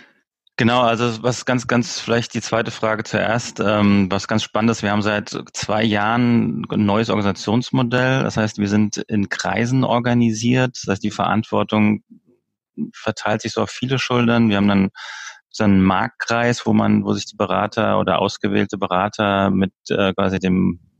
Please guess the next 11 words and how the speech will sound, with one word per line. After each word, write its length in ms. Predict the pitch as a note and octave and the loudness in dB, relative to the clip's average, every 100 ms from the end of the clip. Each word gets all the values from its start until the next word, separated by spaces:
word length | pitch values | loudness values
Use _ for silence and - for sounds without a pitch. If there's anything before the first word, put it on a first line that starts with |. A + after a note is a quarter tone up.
| - A2 | -14 -4
ähm, 480 | F#2+ F#2 F#2 F2+ F2 _ | -2 0 0 -2 -6 _
den 140 | F#2 F2+ | -2 0
Markt 400 | F#2+ A2 - - | 0 0 -4 -10
beschäftigen, 1080 | G#2+ - A#2+ - A#2+ A#2 - A#2 A#2 A#2 A2 G#2+ | -8 -4 -4 -4 -4 -4 0 2 2 2 0 0
ähm, 300 | G#2 G#2 G#2 | 0 2 0
auf 100 | - | -2
dem 160 | A2 | -2
H 60 | G#2+ | -2
R 80 | - | -4
Pepper 260 | - G#2 F#2+ | -6 -4 -4
fungiert. 440 | G#2 G2+ G2+ G2+ | -2 0 0 -2